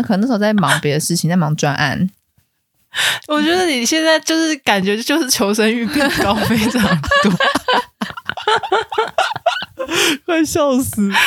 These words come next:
Speaker 2: 我会觉得好好笑，就明明他就是在正常的，就是玉兴本来就是这样的讲话，可是戴着有色眼镜看他，就会觉得他讲什么都像在狡辩。
Speaker 3: 戴眼镜戴得好开心。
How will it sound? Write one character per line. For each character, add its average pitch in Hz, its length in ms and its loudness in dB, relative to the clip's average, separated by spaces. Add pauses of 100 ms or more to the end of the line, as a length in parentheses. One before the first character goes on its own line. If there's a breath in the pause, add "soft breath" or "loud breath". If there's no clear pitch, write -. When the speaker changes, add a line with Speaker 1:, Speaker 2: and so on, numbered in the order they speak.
(140 loud breath)
Speaker 2:
我 370 80 0
会 427 120 2
觉 339 100 -4
得 330 100 2
好 277 200 0
好 262 200 0
笑， 247 380 0
就 330 140 -4
明 302 160 0
明 247 140 0
他 269 140 0
就 277 160 0
是 262 200 0
在 240 240 2
正 226 260 0
常 165 280 2
的， 151 120 2
就 196 120 2
是 254 80 0
玉 254 120 0
兴 226 180 2
本 190 140 0
来 143 140 2
就 156 100 0
是 185 80 0
这 180 120 0
样 170 100 4
的 147 80 0
讲 143 240 0
话， 151 160 2
可 156 100 0
是 190 220 2 (680 loud breath)
戴 226 140 4
着 185 100 0
有 180 160 0
色 214 180 2
眼 175 200 0
镜 196 220 0
看 202 220 0
他， 190 200 0
就 269 160 2
会 - 160 0
觉 381 80 2
得 - 100 -2
他 185 120 0
讲 196 200 2
什 180 100 0
么 170 160 0
都 180 140 0
像 170 180 2
在 190 140 2
狡 190 200 -2
辩。 - 20 2
Speaker 3:
戴 254 100 0
眼 175 200 2
镜 208 240 0
戴 202 140 2
得 175 80 2
好 139 140 2
开 147 240 0
心。 139 340 -4